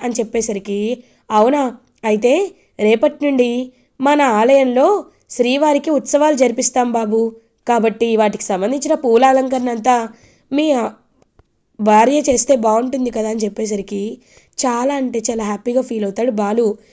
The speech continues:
"మీనా, మీనా, నీకు ఫుల్ టైమ్ జాబ్ దొరికినట్టే మీనా, ఇదిగో గుడంతా డెకరేట్ చేయాలంట, ఇంక మనం హ్యాపీగా ఉండొచ్చు" అని చెప్తాడు బాలు. ఇంకా మీనా కూడా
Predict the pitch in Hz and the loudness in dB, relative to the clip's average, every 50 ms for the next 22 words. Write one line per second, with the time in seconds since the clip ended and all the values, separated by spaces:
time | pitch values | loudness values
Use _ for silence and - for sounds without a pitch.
0 | _ _ _ 220 220 226 226 233 254 320 403 403 - _ _ _ _ _ - 247 | _ _ _ -2 0 2 2 2 2 2 0 -2 -8 _ _ _ _ _ 0 2
1 | 269 294 320 302 233 208 - _ _ _ - _ _ _ 220 226 226 220 226 254 | 2 4 4 2 0 -2 -8 _ _ _ -20 _ _ _ -2 -2 0 0 0 0
2 | 285 349 392 330 - _ _ _ _ _ - - 294 330 349 330 330 339 349 330 | 0 0 0 -2 -4 _ _ _ _ _ -6 -2 0 0 0 2 2 2 2 4
3 | 294 233 247 254 233 208 233 226 233 277 269 277 254 269 262 247 226 208 208 208 | 2 4 2 2 4 2 2 2 2 0 -2 0 0 0 0 0 0 -2 -2 -2
4 | 226 233 - _ _ _ _ _ _ - 214 214 220 277 370 403 - _ _ _ | -4 -8 -12 _ _ _ _ _ _ -4 -2 2 2 2 2 0 -4 _ _ _
5 | _ _ _ _ _ _ _ _ _ - 226 202 226 240 262 254 233 226 254 294 | _ _ _ _ _ _ _ _ _ -6 0 4 4 4 4 2 2 0 -2 -4
6 | 311 - - _ _ _ _ _ _ _ - 247 262 254 349 381 370 381 - 294 | -4 -8 -16 _ _ _ _ _ _ _ 0 0 2 2 2 2 2 2 2 2
7 | 269 254 247 233 220 226 214 214 - _ _ _ _ _ _ - 226 226 214 226 | 2 2 2 0 -2 -4 -6 -6 -10 _ _ _ _ _ _ -6 -6 -4 -2 -2
8 | 208 208 208 240 320 349 - _ _ _ - 262 285 285 277 - 277 247 240 269 | 0 0 0 -2 -2 -6 -8 _ _ _ 0 0 2 2 0 0 0 2 4 4
9 | 285 262 254 247 233 233 - 220 208 - - 269 302 302 302 262 226 - - 208 | 4 4 4 2 0 0 0 -2 -2 0 0 0 2 2 2 0 -2 -2 -2 -2
10 | 208 233 214 214 202 202 220 240 226 202 202 - _ _ _ _ - 311 311 320 | 0 0 0 0 0 2 2 0 0 -2 -4 -10 _ _ _ _ -6 -4 -2 0
11 | 320 277 262 262 269 285 277 269 - 220 220 233 233 | 0 2 2 0 0 0 -2 -2 -2 -2 -2 -4 -4